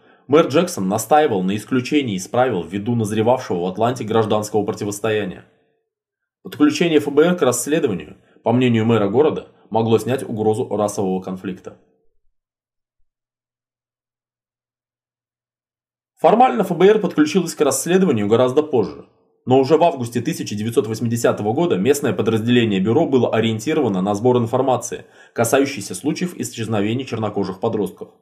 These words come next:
Спецслужба действовала в присущей ей манере, стараясь в максимальной степени скрыть свою активность. Была подключена агентура в негритянской общине города.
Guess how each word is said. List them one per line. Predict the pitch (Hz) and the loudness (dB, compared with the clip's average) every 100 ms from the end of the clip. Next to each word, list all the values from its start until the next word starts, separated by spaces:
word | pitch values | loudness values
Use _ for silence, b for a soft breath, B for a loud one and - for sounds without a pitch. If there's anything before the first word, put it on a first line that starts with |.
| _ _ _ _ _ _ _ _ _ _ | _ _ _ _ _ _ _ _ _ _
Спецслужба | - - 175 - 254 220 190 | -10 -4 -4 -2 -2 2 2
действовала | 175 180 180 165 160 | 4 2 2 2 2
в | 165 | -2
присущей | - 110 135 139 - | -4 -4 -4 -4 -2
ей | 101 98 | 0 0
манере, | 104 110 92 - - _ | 0 -4 -6 -8 -14 _
стараясь | - 110 104 - | -4 0 0 0
в | 117 | -2
максимальной | 120 135 151 123 95 92 | -4 0 2 2 0 -2
степени | 143 135 104 | -2 -2 -4
скрыть | 90 - 139 139 | -6 -4 -4 0
свою | 95 92 98 | 0 2 0
активность. | - 98 80 - _ _ _ _ _ _ _ _ _ _ | -4 -12 -14 -20 _ _ _ _ _ _ _ _ _ _
Была | 107 143 196 | 0 4 4
подключена | 175 - 160 - 120 | 2 0 -4 -4 -4
агентура | - 117 120 120 180 127 | -4 -2 -2 0 0 2
в | |
негритянской | 104 101 98 127 120 117 | 0 0 0 0 0 -2
общине | 104 131 123 | -4 -6 -6
города. | 113 90 76 - | -4 -6 -8 -16